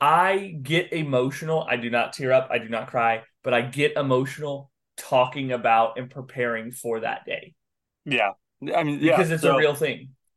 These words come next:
Speaker 2: So, yeah. Mm, so, okay, so non-real things I cry at too, but you've, I guess, you've never teared up at a movie or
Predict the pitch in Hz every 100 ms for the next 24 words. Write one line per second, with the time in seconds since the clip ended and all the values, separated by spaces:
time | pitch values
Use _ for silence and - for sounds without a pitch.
0 | _ _ _ - 127 101 95 _ _ _
1 | _ _ _ 123 131 _ _ _ _ -
2 | 147 147 151 135 - 143 127 - 131 139
3 | 180 147 113 120 104 107 - 110 110 -
4 | 139 - - 120 143 120 123 113 110 -
5 | _ 143 127 123 143 147 170 151 - -
6 | 160 147 139 156 - - - - 117 117
7 | - 123 113 135 139 151 147 127 107